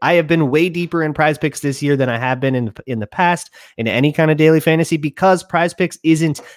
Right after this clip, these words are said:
daily fantasy in the way that I usually hate, where you have to put in a lineup and put in a whole,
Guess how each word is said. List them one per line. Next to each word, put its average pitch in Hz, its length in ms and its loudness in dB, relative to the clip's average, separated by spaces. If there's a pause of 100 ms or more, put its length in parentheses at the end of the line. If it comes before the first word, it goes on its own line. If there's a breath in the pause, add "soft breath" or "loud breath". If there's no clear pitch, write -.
daily 139 260 2
fantasy 139 460 0
in 131 80 2
the 131 80 2
way 135 100 0
that 131 100 -2
I 135 60 0
usually 156 400 2
hate, 143 300 0
where 113 100 -6
you 113 40 -2
have 113 100 -6
to 110 80 -14
put 104 160 -8
in 98 80 -8
a 92 60 -10
lineup 135 500 0
and 98 140 -10
put 104 120 -8
in 98 100 -4
a 95 80 -4
whole, 87 300 -8